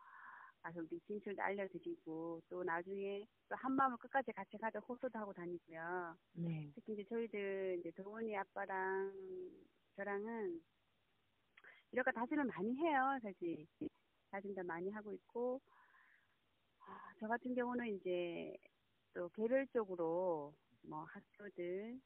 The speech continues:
Speaker 1: 뭐 여러 군데 모임에 나가서 또 얘기를 많이 하고 있어요. 근데 주위에서는
Speaker 2: 네.
Speaker 1: 특별법이 제정이 되고 난 후에 모든 게 다 정리가 된 줄 알아요.
Speaker 2: 음, 네.
Speaker 1: 정리가 된 줄 알고 이제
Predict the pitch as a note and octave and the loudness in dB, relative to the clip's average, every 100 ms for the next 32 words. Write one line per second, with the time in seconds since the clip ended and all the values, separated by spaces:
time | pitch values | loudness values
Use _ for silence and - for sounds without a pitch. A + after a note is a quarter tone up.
0 | _ F3 D#3+ D#3 F3+ F#3+ F#3+ F3+ D#3+ D#3+ | _ -8 -8 -4 -4 -2 0 0 0 2
1 | F3+ F#3+ F#3 F3 E3 C#3+ E3 - E3 E3 | 2 4 2 0 -2 -4 -4 -6 -8 -4
2 | F3 D#3+ D#3 G3+ B3 A#3 E3 - E3 E3+ | -2 0 0 0 -2 -4 -6 -4 -4 -2
3 | G#3 G3+ - C4+ C#4 C4+ A#3 G3+ G#3 A3 | -2 -4 -2 2 2 2 0 2 2 2
4 | G3 D3+ C#3+ - F3 E3 D#3+ C#4+ D#4 C#4+ | 4 2 -2 -10 -4 -4 -2 0 2 4
5 | C4+ B3+ G3 G3+ G#3 G#3 G3+ G3 G3 F#3+ | 4 2 0 2 4 4 2 0 0 4
6 | F3 F3 E3+ D#3+ - G3+ G#3+ G#3+ G3+ G#3+ | 6 6 4 2 0 -2 0 4 4 4
7 | A#3 B3 G#3+ G#3+ A3 F3 - _ _ _ | 0 -4 -4 -4 -4 -6 -8 _ _ _
8 | _ G#3+ B3 A#3+ - - A3+ C#4 C4+ B3 | _ 0 2 0 -4 -4 4 6 6 4
9 | B3+ B3+ G#3 D#3+ D#3 D#3 F3 F3 D#3+ D#3 | 2 2 0 0 0 0 2 0 -2 -8
10 | _ F3+ F3 E3 D#3+ - F3 E3 D#3 G#3 | _ -4 -2 -2 -6 -2 0 0 -2 0
11 | A3 G#3+ G#3+ G#3 G3+ F#3 F#3 F3 F3 F#3 | 0 0 -2 -2 0 0 0 -2 -2 0
12 | F#3 E3+ E3 D#3+ D#3+ | 0 -2 -4 -4 -6